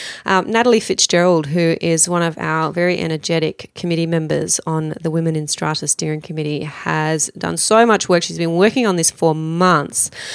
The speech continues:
putting together the twenty nineteen Women in Strata Mentoring Program. And we're doing things a little bit differently next year. We've identified six areas of expertise, and those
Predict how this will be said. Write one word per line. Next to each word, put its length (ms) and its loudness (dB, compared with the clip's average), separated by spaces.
putting 280 4
together 320 4
the 80 0
twenty 400 0
nineteen 800 -2
Women 260 -2
in 140 -4
Strata 580 -4
Mentoring 840 -6
Program. 600 -2
And 100 6
we're 60 10
doing 260 8
things 160 4
a 60 6
little 260 6
bit 160 2
differently 720 0
next 500 -2
year. 180 0
We've 200 0
identified 920 2
six 720 2
areas 840 2
of 280 0
expertise, 920 -4
and 220 2
those 340 4